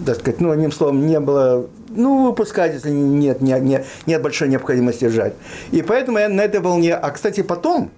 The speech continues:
как я знаю, когда её приняли, была приостановлена иммиграция. То есть, одним словом, они пытались как бы, ну, что ли, спровоцировать, чтобы не прошла эта поправка, да?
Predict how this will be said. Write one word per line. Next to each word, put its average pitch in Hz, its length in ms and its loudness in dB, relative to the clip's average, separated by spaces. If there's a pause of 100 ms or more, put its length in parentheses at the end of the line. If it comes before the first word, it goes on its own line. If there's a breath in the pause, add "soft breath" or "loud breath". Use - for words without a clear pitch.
как - 180 -6
я 127 120 2
знаю, 113 440 -2
когда 135 260 0
её 139 180 0
приняли, 180 560 0
была 131 300 0
приостановлена 147 920 -2
иммиграция. 95 560 -4 (280)
То 131 80 0
есть, 127 120 -2
одним 151 240 0
словом, 175 420 0 (120)
они 156 220 0
пытались 170 420 -2
как 151 180 -2
бы, 143 220 0 (320 loud breath)
ну, 170 120 0
что 170 200 -2
ли, 151 300 0 (220 loud breath)
спровоцировать, 170 760 0
чтобы 151 240 -4
не 160 100 0
прошла 214 540 -2
эта 131 440 0
поправка, 120 600 -4 (180)
да? 180 220 0